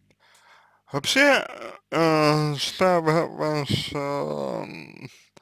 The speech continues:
рассказ такой небольшой, у меня складывается впечатление, что вы выросли в семье недомолвок, а, в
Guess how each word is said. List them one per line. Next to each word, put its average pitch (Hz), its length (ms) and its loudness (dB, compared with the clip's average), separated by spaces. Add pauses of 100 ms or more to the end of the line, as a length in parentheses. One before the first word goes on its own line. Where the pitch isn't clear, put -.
(920)
рассказ 214 520 4 (560)
такой 123 320 -6
небольшой, 127 580 -6
у 123 40 -10
меня 123 520 -6 (1400)
складывается 135 1200 0
впечатление, 156 800 -8
что 123 640 -6 (760)
вы 117 320 -12
выросли 135 1000 -8 (2500)
в - 100 -20
семье 139 460 -4
недомолвок, 131 960 2 (220)
а, 120 500 -10
в - 20 -18